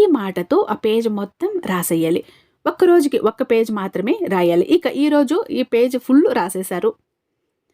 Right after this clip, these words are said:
ఇక దాన్ని పక్కన పెట్టేస్తారా? పూజ గదిలో పెడతారా?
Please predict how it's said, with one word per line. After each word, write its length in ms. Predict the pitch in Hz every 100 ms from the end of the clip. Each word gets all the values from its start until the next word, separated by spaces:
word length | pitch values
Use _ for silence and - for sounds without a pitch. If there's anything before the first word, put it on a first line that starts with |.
| _ _ _ -
ఇక 120 | 349
దాన్ని 300 | 359 403 349 277 -
పక్కన 340 | 285 285 294
పెట్టేస్తారా? 600 | 285 208 196 - 196 180 175 _ _ -
పూజ 280 | - 254 226
గదిలో 320 | 214 202 196
పెడతారా? 520 | 190 175 175 175 180